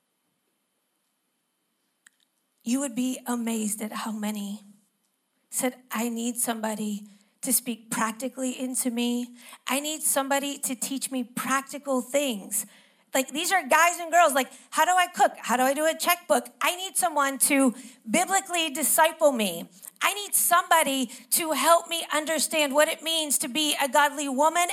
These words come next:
and a godly man." Listen, we have a generation out there saying, "Where are the parents? Where are the moms?" And here's the deal. The enemy has all of us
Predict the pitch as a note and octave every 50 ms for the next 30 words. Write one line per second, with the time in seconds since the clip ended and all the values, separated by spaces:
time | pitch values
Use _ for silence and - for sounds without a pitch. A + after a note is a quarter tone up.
0 | - F4 - D4+ C#4+ C4 A3+ B3+ C#4 C#4+ D4 C#4+ C#4+ D#4 D4 C#4+ C#4+ C#4+ C4+ A#3+
1 | G#3 F#3 F#3 G3 F#3+ - _ _ _ _ _ _ _ _ _ _ _ _ _ _
2 | _ _ _ _ _ _ _ _ _ _ _ _ _ _ _ _ - - - -
3 | E4+ F#4 F4+ F#4+ F4+ - - F4 G4 G4 F#4+ F#4 G4+ G4+ G4 D#4 C4+ A#3 D4 E4+
4 | F4+ F#4 F#4 F4+ F4 F4 F#4+ F#4+ - - - C#4+ - - - D#4+ F4+ - - -
5 | D#4+ D#4 D#4 D4 - - F#4 F4+ F4 E4+ D#4+ D4+ C#4+ E4 F4 F4+ F4+ F#4 F#4+ -
6 | F4+ F4+ F4 F#4 F4 - - E4 D#4+ E4 E4 D#4 C4+ A3+ G#3 - - - - -
7 | - - _ - C#4 D4+ E4+ F4 F#4 F#4+ F#4+ F#4+ F#4+ G4 F4+ F#4 F#4 F#4 F4+ E4
8 | E4+ E4 E4 D#4+ D4+ C#4 A#3+ F#3 F#3 G#3+ G#3 - - - - - _ _ _ _
9 | _ _ _ _ _ _ _ _ _ _ _ _ _ _ _ _ _ _ _ _
10 | _ _ - C#4 C4+ A#3+ B3+ D4 D4 C#4+ B3 C#4 C4+ A#3 C4 A#3 G3 - G3+ G#3
11 | G3+ _ _ _ _ _ _ _ _ _ _ _ _ _ _ _ _ _ _ _
12 | _ _ _ _ _ _ _ _ _ _ _ _ _ - B3 D4+ - - - C4+
13 | C#4+ D#4 E4 C#4 B3 G#3+ G3+ G#3+ A3 G#3+ - - - - _ _ - - C#4+ C4
14 | B3+ - - - C4+ C4+ C#4+ C#4+ C#4 - - - C4+ C#4+ C#4 A#3+ -